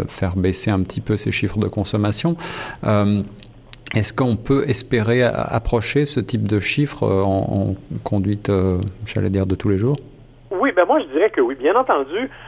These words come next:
Speaker 2: on s'entend pour dire qu'il y a très peu de zones que nous, on a franchies qui étaient directement en ville. Il y en a quelques-unes, euh, Moncton un peu, euh, Fredericton un peu, mais bon, c'est, évidemment, on était davantage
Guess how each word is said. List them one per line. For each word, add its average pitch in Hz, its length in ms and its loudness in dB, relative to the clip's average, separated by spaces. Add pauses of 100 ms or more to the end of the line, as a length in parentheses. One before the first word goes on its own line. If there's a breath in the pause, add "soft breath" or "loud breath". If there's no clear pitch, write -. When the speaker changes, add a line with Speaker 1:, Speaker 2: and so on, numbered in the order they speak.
(180 loud breath)
Speaker 2:
on 107 100 -4
s'entend 139 320 2
pour 123 200 0
dire 185 180 -2
qu'il 123 160 2
y 131 80 4
a 147 80 4
très 160 320 4
peu 185 200 2
de 123 240 4
zones 139 380 0
que 127 100 -2
nous, 131 200 -2
on 123 200 0
a 107 40 0
franchies 110 440 -4
qui - 120 -6
étaient 131 240 2
directement 120 640 0
en 104 40 0
ville. 101 200 -2
Il 90 60 -6
y 92 40 0
en 95 80 -4
a 120 60 -2
quelques-unes, 123 680 0 (380 loud breath)
euh, 110 180 4
Moncton 127 500 0
un 117 160 2
peu, 175 340 4 (320 loud breath)
euh, 113 140 2
Fredericton 127 640 2
un 113 140 2
peu, 185 280 2
mais 127 280 4
bon, 113 200 2 (220)
c'est, - 200 -10
évidemment, 127 400 2
on 151 60 2
était 139 240 2
davantage 135 600 4